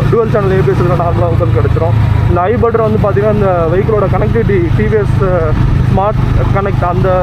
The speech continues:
ஃபீச்சருக்கு வந்து இந்த ஐ பட்டன் வந்து யூஸ் ஆகும். இந்த வாய்ஸஸ் ஃபியூச்சர், அதுக்கப்புறம் இந்த வெஹிக்கிளோட அலர்ட்ஸ், அது எல்லாமே நீங்க வந்து மொபைல்லே வந்து பார்த்துக்கலாம்.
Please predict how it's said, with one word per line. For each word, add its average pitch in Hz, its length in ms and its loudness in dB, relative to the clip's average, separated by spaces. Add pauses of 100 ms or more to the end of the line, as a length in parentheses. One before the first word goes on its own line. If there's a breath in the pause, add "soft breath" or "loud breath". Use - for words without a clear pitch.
(140)
ஃபீச்சருக்கு 190 400 0
வந்து 185 180 0
இந்த 180 140 0 (260)
ஐ - 20 0 (100)
பட்டன் 180 200 0
வந்து 175 160 0
யூஸ் 165 200 0
ஆகும். 127 240 0 (2000)
இந்த 180 140 0 (560)
வாய்ஸஸ் 190 440 0
ஃபியூச்சர், 190 480 0
அதுக்கப்புறம் 175 480 0
இந்த 170 120 0 (640)
வெஹிக்கிளோட 196 540 0
அலர்ட்ஸ், 175 360 -2
அது 165 120 -2
எல்லாமே 185 280 0
நீங்க 180 160 0
வந்து 165 180 0
மொபைல்லே 180 340 0
வந்து 175 160 0
பார்த்துக்கலாம். 160 480 0